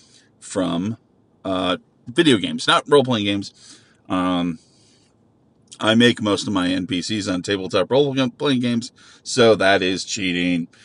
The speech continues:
Um, so I'm gonna start with, uh, the Triforce of Courage, and <clears throat> I wanted a character that represents courage in a really unique way.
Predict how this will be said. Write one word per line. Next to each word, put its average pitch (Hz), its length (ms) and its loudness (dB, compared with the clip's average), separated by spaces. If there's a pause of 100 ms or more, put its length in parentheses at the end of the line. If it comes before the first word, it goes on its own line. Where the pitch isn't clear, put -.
(200)
Um, 117 480 6
so 151 340 4
I'm 170 280 2
gonna 220 200 0
start - 640 2
with, 113 720 0 (640)
uh, 113 120 4
the 110 80 2
Triforce - 720 2
of 110 320 0
Courage, 95 760 0 (500)
and 120 480 4 (320)
<clears throat> - 240 -20
I - 1500 -10
wanted 156 340 2
a 139 60 0
character 143 560 4
that 113 420 0 (800)
represents 170 640 2
courage 139 460 4
in 107 100 4
a 101 80 2
really 117 400 2
unique 101 540 -4
way. 92 420 -2